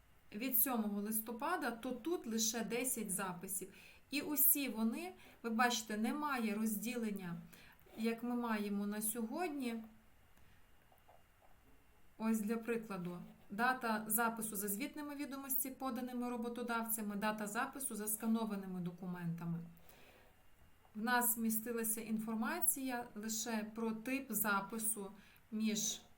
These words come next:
найменуванням роботодавця та датою запису. На сьогодні цього поля уже немає. Далі в нас є найменування посади, зміст відомостей.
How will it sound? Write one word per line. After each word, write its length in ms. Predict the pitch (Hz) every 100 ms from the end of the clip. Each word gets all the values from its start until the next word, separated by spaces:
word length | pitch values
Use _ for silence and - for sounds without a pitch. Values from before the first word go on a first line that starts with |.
| -
найменуванням 720 | 220 226 233 233 226 214 208
роботодавця 800 | 208 202 208 220 277 320 - 202
та 200 | - 208
датою 540 | 190 233 240 220 208
запису. 640 | 185 190 175 185 - 175 170 - - - - - - - - - - - - 226
На 140 | 226
сьогодні 520 | 220 247 269 294 247
цього 320 | 233 254 233
поля 440 | 233 247 233 220 220
уже 200 | 220 220
немає. 680 | 226 247 240 190 170 165 - - - - -
Далі 320 | 240 240 226
в 60 |
нас 280 | 214 214 -
є 320 | 208 220 196 196
найменування 840 | 214 220 226 233 220 214 185 180 180
посади, 540 | 214 - 294 330 277 269 - - - - - - - - - - - - - -
зміст 520 | 190 202 254 285 -
відомостей. 720 | 226 208 226 220 214 - 190